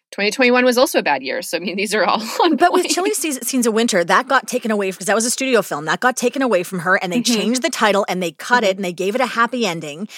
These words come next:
Speaker 2: um, and then they released it, and it was no bueno. And then she took it back,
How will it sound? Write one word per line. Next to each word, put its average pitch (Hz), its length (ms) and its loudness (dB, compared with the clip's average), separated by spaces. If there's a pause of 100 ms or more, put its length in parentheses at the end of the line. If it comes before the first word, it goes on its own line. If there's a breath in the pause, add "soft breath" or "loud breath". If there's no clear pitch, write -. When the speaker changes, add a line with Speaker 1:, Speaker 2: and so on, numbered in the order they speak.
(200 loud breath)
Speaker 2:
um, 190 400 4
and 208 160 2
then 208 120 2
they 214 100 0
released 220 340 -2
it, 196 140 0
and 185 100 -6
it 180 80 -6
was 175 140 -4
no 185 160 -2
bueno. 170 260 -2
And 170 100 -2
then 190 120 -2
she 247 280 -2
took 233 280 -4
it 269 100 -14
back, 160 240 0